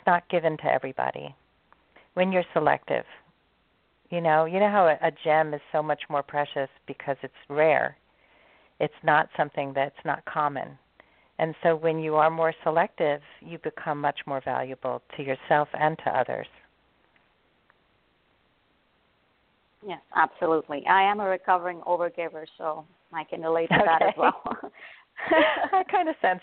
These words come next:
Speaker 1: that a little. <laughs> It usually goes with the profile of letting people, you know, step on your values and stuff. It's like you're a nice person, and empaths and kind, sweet people are the ones who attract in the narcissists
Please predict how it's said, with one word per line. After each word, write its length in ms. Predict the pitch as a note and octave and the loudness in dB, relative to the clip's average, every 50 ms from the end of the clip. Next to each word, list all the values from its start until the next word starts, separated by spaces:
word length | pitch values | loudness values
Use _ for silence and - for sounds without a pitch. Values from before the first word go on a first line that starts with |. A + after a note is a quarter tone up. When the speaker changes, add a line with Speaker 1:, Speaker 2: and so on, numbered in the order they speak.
| - - | -2 0
Speaker 1:
that 180 | D#3+ D3 C#3 | 0 2 2
a 60 | C#3+ D3 | 0 0
little. 220 | C3+ D3+ F#3 - - - | 0 -2 -2 -2 -4 0
<laughs> 300 | - A#3+ - - - A#3+ - - - - - - - _ | -2 -2 0 0 0 0 0 -2 -16 -16 -16 -16 -8 _
It 100 | - A#3 | -4 0
usually 320 | A#3 B3 C4+ B3 A#3 B3 | 2 0 0 2 0 -2
goes 240 | G#3+ F#3+ A3 G3+ F#3+ - | 0 2 2 2 2 0
with 160 | F#3 F#3 - - | 2 0 0 0
the 60 | F3 | 0
profile 580 | - - F#3+ F3 E3+ - - E3+ D#3 D#3 D3+ | 0 2 2 2 4 2 2 4 4 4 4
of 160 | D#3 D3+ D3 D#3 | 4 2 0 2
letting 400 | D#3 D#3 D3+ D#3+ D#3 D#3 D#3+ D#3+ | 0 2 2 2 0 -2 -4 -6
people, 560 | - - F#3 D#3+ - - D3 D3 D3 C#3+ C#3+ _ _ - | -8 -8 -8 -4 0 2 4 4 4 2 0 _ _ -10
you 80 | E3+ D#3+ | -6 -2
know, 120 | D3+ C#3 C#3+ - - | -2 -2 -2 -4 -2
step 200 | _ - D3+ - - | _ 0 0 2 2
on 180 | D#3+ D3 C#3+ | 0 0 0
your 140 | C#3+ D3 C#3+ | -2 -2 -2
values 520 | C#3+ D3 C#3 C3+ C#3 C#3 C#3 C#3 C3+ C3+ C3+ - | 0 0 2 2 0 -2 -4 -6 -8 -8 -10 -10
and 140 | C3+ C3+ - - | -12 -12 -12 -6
stuff. 240 | _ - C3 C3 C3 - | _ 2 2 2 2 0
It's 140 | D3 C#3 - - - | -4 -6 -6 0 -2
like 140 | D3+ D3+ - | -2 0 2
you're 120 | - F3+ F3+ | 2 2 2
a 40 | F3+ | 4
nice 240 | F#3+ F#3 F#3 F#3 - - | 4 4 2 2 -2 -4
person, 460 | - F#3 E3+ - - E3+ C#3+ C3+ C3+ | -4 -4 -4 -2 -2 -2 0 0 0
and 200 | C3+ C#3+ C#3+ C#3+ - - | -2 -2 -4 -6 -2 0
empaths 460 | F#3+ G#3 A#3 - G#3 G#3 G3+ G3+ G3+ - - _ _ | 0 0 0 -2 -2 0 0 0 0 -4 -8 _ _
and 260 | D3 C#3 C#3+ D3 D3+ _ - - - - - - - - _ _ - | -6 -6 -6 -8 -12 _ -20 -20 -20 -20 -20 -20 -20 -20 _ _ -12
kind, 580 | - G3+ G3+ G3 F#3+ F#3+ F#3+ F#3+ G3 G3 F#3+ - - - - - - - - | -2 0 2 4 4 4 2 0 -2 -6 -10 -12 -18 -20 -20 -20 -20 -20 -12
sweet 280 | _ G3 G3 F#3+ F#3 - _ _ _ | _ -6 -6 -4 -6 -10 _ _ _
people 500 | - - F#3 E3+ _ - E3 D#3+ D#3+ D#3+ - | -10 -10 -10 -4 _ 2 4 4 4 4 4
are 140 | D#3+ D#3 | 2 0
the 100 | D3+ D#3 | 0 0
ones 220 | D3 D3+ D3+ D3+ D#3 - | 0 0 -2 -2 -4 -6
who 80 | - D3+ | -8 -8
attract 440 | D3 - - D3+ C#3 C3+ - _ | -8 -6 -2 -2 -2 -2 -2 _
in 360 | D3 C#3 C#3 C#3 C#3 C#3 C#3 C#3 | -2 -2 -2 -2 -6 -10 -12 -4
the 80 | - D3 | -4 0
narcissists 600 | C3+ C#3 C3 C3+ - - D#3 - - - C3 C3 | 2 4 2 2 2 -2 -10 -8 -2 -2 -2 -2